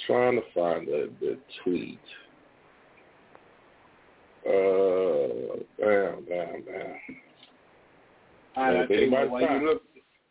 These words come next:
Speaker 2: while you look for it, we're gonna jump into a song. I don't even know what song this is, but I ain't put the name of the motherfucker on here. I hope it's a song. All right, y'all, we, we'll be right back.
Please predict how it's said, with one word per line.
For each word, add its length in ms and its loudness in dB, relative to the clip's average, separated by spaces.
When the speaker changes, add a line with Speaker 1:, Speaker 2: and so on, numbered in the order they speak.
Speaker 2:
while 180 -10
you 240 -6
look 240 -4
for 320 -2
it, 120 -8
we're 100 -8
gonna 180 -2
jump 300 -4
into 200 -4
a 20 -8
song. 200 -4
I 60 -6
don't 120 -4
even 120 -4
know 140 -2
what 160 -2
song 260 -4
this 240 -4
is, 340 -4
but 280 -8
I 100 -2
ain't 180 -2
put 120 -2
the 180 -12
name 200 -4
of 140 -14
the 60 -20
motherfucker 520 -16
on 80 -20
here. 180 -20
I 100 -6
hope 280 -2
it's 120 -14
a 280 -14
song. 160 -8
All 80 2
right, 140 0
y'all, 160 -2
we, 140 -6
we'll 120 -8
be 100 -4
right 300 -4
back. 220 -16